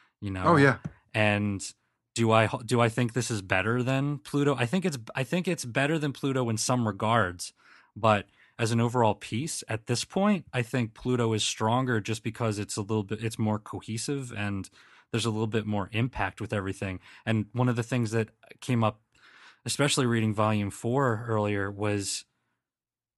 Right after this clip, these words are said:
Speaker 1: there's so <laughs> ma-, there's so many shootouts and massacres in this book at this point
Speaker 2: Mm-hmm.
Speaker 1: that I feel almost jaded about it. Like,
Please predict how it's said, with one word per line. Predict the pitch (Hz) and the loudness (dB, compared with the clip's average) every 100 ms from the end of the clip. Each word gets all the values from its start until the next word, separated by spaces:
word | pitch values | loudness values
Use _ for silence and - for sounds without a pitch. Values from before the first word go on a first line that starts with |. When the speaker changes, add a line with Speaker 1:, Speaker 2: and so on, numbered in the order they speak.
| _ _ 143 | _ _ 0
Speaker 1:
there's | 143 - | 2 2
so | - - 156 151 151 | 2 2 4 4 6
<laughs> | |
ma-, | 131 - - | 2 0 0
there's | 185 147 | 2 4
so | - - 151 156 | 2 2 2 4
many | 165 160 156 143 123 - _ - | 4 2 2 0 -2 -6 _ -8
shootouts | - 131 127 113 95 - - - _ _ _ _ - | -4 0 2 2 0 -6 -10 -12 _ _ _ _ -4
and | 120 117 | 0 4
massacres | 107 113 127 120 107 98 | 4 2 0 0 0 0
in | 104 | -2
this | 101 | -4
book | - 101 - | -4 -4 -4
at | - | -10
this | 98 | -12
point | - 101 92 - _ _ 131 | -6 -4 -4 -12 _ _ -6
Speaker 2:
Mm-hmm. | 113 156 | -4 0
Speaker 1:
that | 156 113 | 2 2
I | 117 | 0
feel | - 123 120 | 0 -2 0
almost | 113 113 110 104 104 | 0 2 2 0 -2
jaded | - 101 104 98 90 | -6 -4 -4 -4 -8
about | 92 90 92 - | -8 -10 -10 -14
it. | - _ _ _ _ _ _ _ - | -20 _ _ _ _ _ _ _ -2
Like, | 104 98 | 0 0